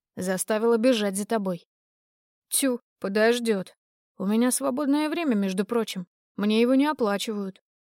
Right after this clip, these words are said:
Парень бросил на меня беглый взгляд, полный надежды, что такое скомканное окончание прогулки не разочарует меня. «Он из крутых», выплюнул бугай и быстро направился в сторону центральной аллеи.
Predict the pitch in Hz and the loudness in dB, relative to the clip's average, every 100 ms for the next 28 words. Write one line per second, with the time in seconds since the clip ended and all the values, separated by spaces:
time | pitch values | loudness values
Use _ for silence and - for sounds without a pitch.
0 | _ _ _ _ 285 262 233 226 247 254 | _ _ _ _ -4 0 2 4 2 2
1 | 214 208 214 220 214 214 208 214 208 202 | 0 0 0 0 0 0 2 0 -2 0
2 | 226 240 262 - _ _ 269 269 254 240 | 0 0 -4 -14 _ _ 2 4 4 4
3 | 233 220 220 240 220 208 202 220 208 214 | 2 2 2 0 -2 -4 -4 -4 -4 -4
4 | 247 233 220 - 254 240 247 233 226 226 | -2 -2 -2 -2 0 0 0 0 0 -2
5 | 226 226 - 240 226 220 233 214 240 247 | -2 -4 -2 -2 0 0 -2 0 0 2
6 | 247 233 233 226 226 - 233 277 247 202 | 2 2 2 0 -2 0 0 0 0 -2
7 | 190 185 _ _ _ _ _ _ _ _ | -2 -8 _ _ _ _ _ _ _ _
8 | _ _ - 180 185 180 - 214 208 247 | _ _ -8 -4 -2 -2 -2 -2 2 2
9 | 202 - _ _ _ _ _ 285 269 302 | 2 -2 _ _ _ _ _ -4 -2 -2
10 | 302 254 220 190 208 196 208 240 - _ | 0 0 2 0 -2 0 -4 -4 -14 _
11 | _ 247 226 254 - 285 240 214 202 208 | _ -2 0 0 0 0 0 0 -2 -4
12 | 220 - 202 - 208 220 220 - 226 214 | -4 -4 -4 -4 -2 0 0 0 -2 0
13 | 214 220 226 214 190 180 180 180 | 0 0 0 -2 -2 -4 -6 -10